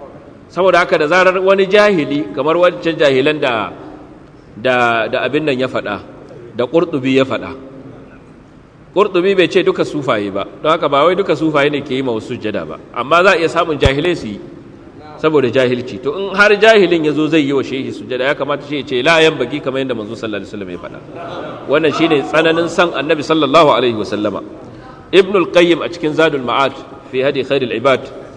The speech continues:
Ibn al-Qayyim ya bar duniya tun shekarar hijira tana ɗari bakwai da hamsin da ɗaya. Ɗari bakwai da hamsin da ɗaya, wato an doshi shekara ɗari biyar, ɗari bakwai yanzu.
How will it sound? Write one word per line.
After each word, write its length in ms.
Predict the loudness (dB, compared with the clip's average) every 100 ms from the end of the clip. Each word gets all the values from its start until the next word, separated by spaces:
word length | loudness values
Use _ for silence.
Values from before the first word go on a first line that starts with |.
| -20 -20 -20 -20 -8
Ibn 140 | -6 -6
al-Qayyim 400 | -2 0 0 2
ya 140 | 2 2
bar 100 | 0
duniya 280 | -2 0 0
tun 80 | -2
shekarar 360 | -8 -4 -2 0
hijira 240 | 0 0 0
tana 180 | 0 -2
ɗari 280 | -2 -2 -2
bakwai 400 | 0 0 0 0 -4 -14 -8
da 160 | -2 -2
hamsin 240 | -2 -2
da 80 | -2
ɗaya. 240 | -4 -6 -10 -14 -20 -20 -20 -20 -20 -20 -20 -20 -6
Ɗari 200 | -2 0
bakwai 280 | 0 2 2
da 80 | 0
hamsin 220 | 0 -2 -2
da 80 |
ɗaya, 220 | -2 -4 -6
wato 260 | -4 -4 -2
an 200 | -2 -2 -2
doshi 220 | -4 -6
shekara 400 | -12 -2 0 2
ɗari 240 | 0 -4
biyar, 220 | -2 -2 -2 0
ɗari 240 | 0 2
bakwai 280 | 0 0 -2
yanzu. 200 | -4 -8